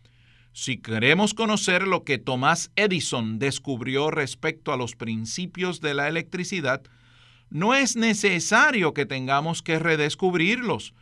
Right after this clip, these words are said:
sino que simplemente debemos leer acerca de esos principios.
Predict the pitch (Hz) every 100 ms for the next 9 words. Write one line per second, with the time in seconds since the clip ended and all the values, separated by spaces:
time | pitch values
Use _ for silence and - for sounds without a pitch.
0 | _ - - - 107 110 101 - 175 208
1 | 226 240 240 226 214 214 214 214 - _
2 | - 113 123 156 160 135 139 165 143 -
3 | 160 180 180 123 117 123 214 208 135 -
4 | 123 107 135 104 - - -